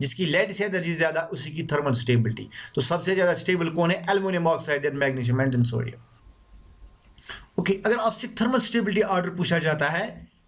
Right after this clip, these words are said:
peroxides का, lithium peroxide, sodium peroxide और potassium peroxide, you have to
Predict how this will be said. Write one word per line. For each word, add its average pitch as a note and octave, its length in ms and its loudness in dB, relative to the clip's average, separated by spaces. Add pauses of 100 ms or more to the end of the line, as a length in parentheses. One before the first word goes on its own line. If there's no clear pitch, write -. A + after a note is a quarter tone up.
peroxides F3+ 520 2
का, C#3 120 -2
lithium D#3+ 420 2
peroxide, F3 560 2
sodium F3+ 400 2
peroxide D#3+ 440 2
और A#3 160 2 (240)
potassium E3+ 360 0
peroxide, B2+ 440 2
you A#3 100 4
have G#3+ 180 2
to G#3 40 -6